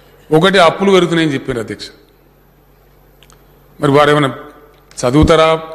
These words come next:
అధ్యయనం చేస్తారా, పరిశీలన చేస్తారా, లేక అలవోకగా అట్లాగే మాట్లాడతారా? అపోజిషన్ కాబట్టి ఏది మాట్లాడినా చెల్లుతుంది అనుకుంటారా? అది వారి విజ్ఞత అధ్యక్ష. ఇటీవలని ఇప్పుడు, ఇప్పుడు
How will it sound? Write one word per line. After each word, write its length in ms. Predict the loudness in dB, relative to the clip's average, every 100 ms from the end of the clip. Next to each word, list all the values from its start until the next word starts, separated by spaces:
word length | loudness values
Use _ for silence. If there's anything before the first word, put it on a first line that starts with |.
| -20 -20 _ _ -14
అధ్యయనం 400 | -4 0 2 2
చేస్తారా, 320 | -2 -2 -2
పరిశీలన 420 | -2 -4 -4 -4 -4
చేస్తారా, 400 | -4 -4 -4 -4 -6 -16 _ _ _ _ _ _ _ _
లేక 160 | -4 2
అలవోకగా 460 | 2 4 2 2 -2
అట్లాగే 300 | 0 0 0 0
మాట్లాడతారా? 520 | 0 -2 0 0 0 -2 -12 -20 -20 -12
అపోజిషన్ 400 | -4 -2 0 2
కాబట్టి 320 | 2 0 -2 -8 -10 -20 _ _ _ _ -4
ఏది 180 | 0 2
మాట్లాడినా 440 | 2 0 -2 -2
చెల్లుతుంది 400 | -2 -2 0 0
అనుకుంటారా? 400 | -2 -6 -2 -4 -4 -12 -20 _ _ _ -10 -2
అది 100 | 2
వారి 180 | 2
విజ్ఞత 300 | 0 -2 0
అధ్యక్ష. 300 | 0 -2 -4 -8 -10 -18 _ _ _ _ _ _ _ _ _ _
ఇటీవలని 540 | -6 0 4 4 2 -2
ఇప్పుడు, 240 | -4 -4
ఇప్పుడు 300 | -6 -4 -4